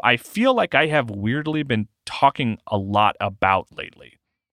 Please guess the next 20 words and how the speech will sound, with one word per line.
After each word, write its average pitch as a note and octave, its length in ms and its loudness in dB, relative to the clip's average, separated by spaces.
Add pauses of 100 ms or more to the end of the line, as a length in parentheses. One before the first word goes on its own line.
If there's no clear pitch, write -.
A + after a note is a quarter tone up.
(320)
That C3+ 160 2
developer D3 640 2
was G#2+ 220 -4
recently A#2 440 -4
purchased - 600 -6
for F#2+ 200 0
five B2+ 360 2
hundred B2 400 -4
and G2 180 -4
twenty-five B2 540 0
million C#3 480 0
dollars A#2+ 580 2 (380)
by F#2+ 240 4
Embracer G#2+ 640 -2
Group, F2+ 320 -12 (300)
which G#2 200 0
seemed A3 340 4
like G3 200 4
a E3+ 60 2
lot, D3+ 320 6